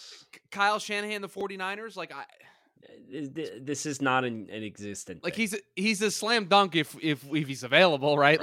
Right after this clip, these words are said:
Speaker 1: Like, you wanna
Speaker 3: Oh.
Speaker 1: talk to him.
Speaker 2: I
Speaker 1: But
Speaker 2: didn't put him in slam dunk because, as f-, like, you'd have to give up, like, what, a couple of first-round picks in
Speaker 1: Right,
Speaker 2: addition,
Speaker 1: and so
Speaker 2: and I'm
Speaker 1: I'm
Speaker 2: just
Speaker 1: not
Speaker 2: not
Speaker 1: talking
Speaker 2: doing
Speaker 1: about
Speaker 2: that.
Speaker 1: I'm not going, I ain't going
Speaker 3: Yeah,
Speaker 1: through
Speaker 3: that
Speaker 1: Chick-fil-A
Speaker 3: lens
Speaker 1: asking.
Speaker 3: for sure, but in a world where he's available, I mean,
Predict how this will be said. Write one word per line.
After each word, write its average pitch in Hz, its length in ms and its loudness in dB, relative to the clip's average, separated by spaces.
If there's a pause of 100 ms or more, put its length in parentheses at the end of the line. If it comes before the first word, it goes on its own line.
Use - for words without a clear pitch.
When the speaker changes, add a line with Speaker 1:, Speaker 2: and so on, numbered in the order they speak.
Speaker 1:
Like, 131 120 -2
you 135 140 -2
wanna 139 300 2
Speaker 3:
Oh. 123 40 -2
Speaker 1:
talk 160 240 4
to 104 120 -6
him. 110 140 -6 (100)
Speaker 2:
I 170 80 8
Speaker 1:
But - 40 10
Speaker 2:
didn't 240 200 4
put 220 140 4
him 226 80 2
in 208 60 0
slam 196 340 0
dunk 190 220 2
because, 156 500 -2 (460)
as 160 140 -4
f-, - 120 -16 (260)
like, 156 220 -2
you'd 160 120 0
have 165 180 4
to 156 100 -2
give 135 280 0
up, 139 160 -2
like, 131 240 0 (140)
what, 120 300 -4
a - 60 -14
couple 117 320 -6
of 104 60 -6
first-round 127 580 -2
picks 139 300 -4
in 123 100 -4
Speaker 1:
Right, 127 200 2
Speaker 2:
addition, 185 260 -2
Speaker 1:
and 120 180 -10
so 139 360 -4
Speaker 2:
and 147 100 0
I'm 143 100 4
Speaker 1:
I'm 131 60 2
Speaker 2:
just 139 100 2
Speaker 1:
not 135 60 2
Speaker 2:
not 151 160 8
Speaker 1:
talking - 60 -6
Speaker 2:
doing 185 260 4
Speaker 1:
about 85 100 -16 (300)
Speaker 2:
that. - 80 -20 (640)
Speaker 1:
I'm 113 60 -12
not 123 160 -2
going, 131 220 0
I 131 100 -6
ain't 135 120 -2
going 226 120 2
Speaker 3:
Yeah, 170 80 4
Speaker 1:
through 160 100 -4
Speaker 3:
that 254 160 6
Speaker 1:
Chick-fil-A 320 120 -4
Speaker 3:
lens 175 280 2
Speaker 1:
asking. - 100 -12
Speaker 3:
for 151 160 -2
sure, 196 300 -4
but 147 100 -4
in 151 100 -2
a 147 80 -2
world 160 320 -2
where 139 160 -4
he's 127 200 -8
available, 113 580 -6
I 104 100 -10
mean, 104 360 -12